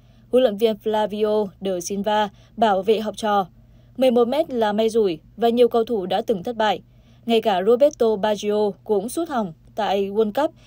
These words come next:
trên chắn mười một mét. "Các cầu thủ của tôi chuẩn bị tốt nhưng vận may không đến và nhận thất bại." Cầu thủ sinh năm một nghìn chín trăm chín mươi bảy gốc Hà Nội đã nhận thất bại khi sang Pháp thi đấu ở Ligue deux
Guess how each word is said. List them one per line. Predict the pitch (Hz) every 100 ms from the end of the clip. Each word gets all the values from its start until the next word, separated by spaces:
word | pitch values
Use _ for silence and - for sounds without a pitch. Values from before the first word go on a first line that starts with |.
| - -
trên | 233 208
chắn | 202 190
mười | 269
một | 185 180
mét. | 214 294 - - - _ - -
"Các | 339
cầu | 254
thủ | 254 226
của | 190 190
tôi | 233 240 226
chuẩn | - 208
bị | 175
tốt | 170 254 302 - _
nhưng | 214 214 202
vận | 190 202
may | 226 220
không | 220
đến | 208 190 247
và | 247 190
nhận | 190
thất | 180 262
bại." | 226 196 - - _ - _ -
Cầu | - 262
thủ | 254
sinh | 220 294
năm | 285
một | 247
nghìn | 208 196
chín | 208 220
trăm | 269 226
chín | 214
mươi | 240
bảy | 240 180
gốc | 247 302
Hà | 202
Nội | 202 214 - -
đã | 202 202
nhận | 247 190
thất | 285
bại | 233 214 -
khi | - - 220 208
sang | 202 196
Pháp | 269 302
thi | 240
đấu | 202 190 240
ở | - 185
Ligue | 208 262
deux | 214 226